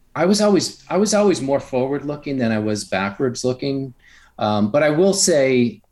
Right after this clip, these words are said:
you know, when I first started with, with Tyco, um, they had a layoff, and it was ten percent across the board by seniority. lifo, last in,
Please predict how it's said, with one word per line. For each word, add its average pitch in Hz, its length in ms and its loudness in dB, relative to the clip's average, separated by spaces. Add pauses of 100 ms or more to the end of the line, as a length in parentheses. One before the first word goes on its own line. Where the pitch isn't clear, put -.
(560)
you 131 140 -4
know, 135 160 0
when 127 160 0
I 127 80 0
first 175 400 -4
started 139 480 -2
with, 107 460 -8
with 104 340 -6
Tyco, 104 800 -2 (180)
um, 92 720 -4 (540)
they 135 100 0
had 160 180 0
a 120 60 2
layoff, 107 600 0 (540)
and 113 140 0
it 110 120 0
was 110 240 -2
ten 190 360 0
percent 113 640 -2 (320)
across 120 480 -2
the 123 80 -6
board 101 580 -4 (360)
by 107 200 0
seniority. 95 840 -4 (1200)
lifo, 120 580 -2 (240)
last 139 340 -2
in, 123 380 0